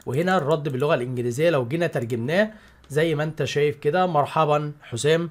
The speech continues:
شكرًا لتواصلك مع ميتا، لقد لاحظنا نشاطًا غير عاديًا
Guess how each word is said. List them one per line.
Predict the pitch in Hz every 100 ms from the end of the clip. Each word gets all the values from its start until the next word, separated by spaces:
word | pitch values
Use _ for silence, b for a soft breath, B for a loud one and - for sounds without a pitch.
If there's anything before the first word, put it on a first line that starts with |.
| b
شكرًا | - 190 190 190
لتواصلك | 151 147 123 120 175 165
مع | 139 120
ميتا، | 180 202 196
لقد | 190 - 180
لاحظنا | 160 143 160 156 147 123
نشاطًا | 160 160 156
غير | 135 165 151
عاديًا | 113 117 175 220 233